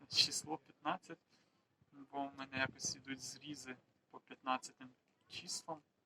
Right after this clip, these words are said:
Там, е, минулого разу це було п'ятнадцяте вересня, коли я зробив зріз там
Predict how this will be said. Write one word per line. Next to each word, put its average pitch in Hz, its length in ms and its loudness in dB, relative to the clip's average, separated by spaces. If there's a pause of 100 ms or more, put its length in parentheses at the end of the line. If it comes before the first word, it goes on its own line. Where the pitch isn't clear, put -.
(2000)
Там, 135 400 -8
е, 135 280 2
минулого 143 540 2
разу 135 380 2
це - 140 -10
було 127 280 -12 (180)
п'ятнадцяте - 680 -4
вересня, - 460 -4 (1080)
коли 139 160 0
я 139 320 2
зробив - 520 -4
зріз - 580 4 (100)
там 277 100 -14